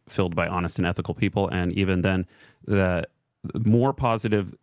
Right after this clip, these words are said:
take is dimming. Only labor union leaders held their ground for twenty twenty-three, although that ground wasn't exactly solid. Just twenty-five percent of those polled rated honest,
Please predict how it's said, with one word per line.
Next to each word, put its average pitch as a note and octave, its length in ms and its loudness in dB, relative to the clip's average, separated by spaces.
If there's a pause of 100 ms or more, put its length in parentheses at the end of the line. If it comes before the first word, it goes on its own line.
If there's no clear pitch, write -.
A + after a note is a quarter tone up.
take G#2+ 340 -2
is E2+ 140 -2
dimming. G2 360 2
Only A2+ 240 2
labor A2 320 2
union A#2 340 2
leaders F#2+ 280 0
held G#2 180 0
their F#2+ 100 0
ground F#2 280 0
for - 80 -10
twenty F2 240 -2
twenty-three, F2 540 -4 (500)
although F#2+ 240 2
that F#2 200 0
ground F#2+ 220 0
wasn't E2+ 260 -6 (100)
exactly F2 340 -2
solid. E2 320 -4
Just - 180 -8
twenty-five G#2+ 440 0
percent F#2 260 -4
of E2 180 -6
those F2 220 -2
polled F2 380 -4
rated F2+ 420 -2
honest, F#2 540 -4